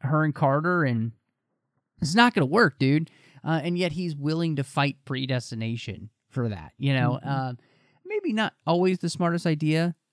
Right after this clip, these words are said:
Speaker 1: uh, but I just, I, I think watching his progression of the show, where he kind of slowly gets maybe a slightly more pessimistic,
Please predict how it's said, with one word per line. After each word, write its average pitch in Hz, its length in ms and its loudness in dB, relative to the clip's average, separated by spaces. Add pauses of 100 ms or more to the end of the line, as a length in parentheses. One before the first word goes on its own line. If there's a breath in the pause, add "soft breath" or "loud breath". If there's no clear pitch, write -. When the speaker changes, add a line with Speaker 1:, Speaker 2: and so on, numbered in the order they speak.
Speaker 1:
uh, 120 420 0
but 143 380 4 (540 soft breath)
I 190 140 4
just, 190 340 4
I, 156 180 -2
I 175 120 2
think 185 460 0 (1900)
watching 196 520 6
his 170 300 4
progression 131 800 4
of 127 360 6
the 123 100 6
show, 117 720 2
where 123 300 0
he 127 240 -2
kind 175 500 2
of 170 160 4
slowly 165 720 2
gets 160 380 2
maybe 151 360 4
a 143 100 4
slightly 151 680 -2
more 151 280 -4
pessimistic, 151 920 -2